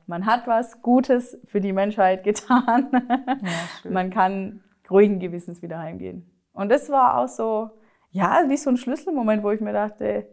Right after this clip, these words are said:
Speaker 1: das ist eigentlich cool. Das kann jetzt nicht jeder jeden Tag von sich behaupten. Und das macht unser Berufsbild auch irgendwie einfach auch noch mal aus, finde ich. <laughs>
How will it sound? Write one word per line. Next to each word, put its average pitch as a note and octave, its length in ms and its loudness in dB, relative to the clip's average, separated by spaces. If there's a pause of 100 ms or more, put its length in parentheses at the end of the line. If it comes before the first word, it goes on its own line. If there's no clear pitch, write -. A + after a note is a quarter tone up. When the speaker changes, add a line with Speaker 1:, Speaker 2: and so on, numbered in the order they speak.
Speaker 1:
das B3+ 160 -2
ist E4+ 160 -4
eigentlich B3 480 -4
cool. F3 240 2
Das - 180 -14
kann A#3 200 0
jetzt A#3 180 -8
nicht A#3 180 -6
jeder G#3+ 220 2
jeden G3+ 300 -2
Tag G3+ 240 0
von G3 120 -8
sich G3 200 -12
behaupten. G3+ 800 -2 (320)
Und G3 100 0
das F#3 140 -6
macht G3 180 -6
unser F#3 220 -6
Berufsbild F3+ 480 -6
auch E3+ 100 -2
irgendwie F#3 500 -8 (420)
einfach F#3+ 320 0
auch F#3+ 140 -2
noch G3 200 -4
mal G3 160 -2
aus, A3+ 260 -4
finde F#3+ 240 -6
ich. - 260 -8
<laughs> C#4 60 6